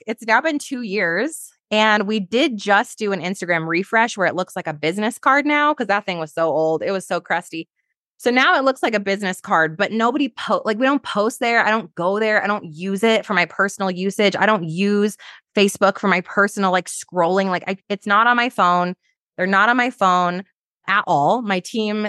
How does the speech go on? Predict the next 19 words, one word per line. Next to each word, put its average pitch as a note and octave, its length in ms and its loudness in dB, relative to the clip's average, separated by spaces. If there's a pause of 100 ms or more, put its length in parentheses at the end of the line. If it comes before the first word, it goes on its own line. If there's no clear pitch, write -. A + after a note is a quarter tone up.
if G#3 160 -4
they G3+ 100 2
have F#3+ 180 0
to G3+ 80 0
post F#3+ 220 0
something, F#3+ 300 -2
will E3+ 80 2
go F3 240 2
through F3 240 -2
the E3+ 80 -2
business E3+ 400 -4
suite D#3+ 260 -2
or E3 120 0
whatever. D3 360 0
Like, F3+ 220 0
I'm G3 260 2
free D4+ 400 0
from D3+ 240 -4
it. D2+ 180 -12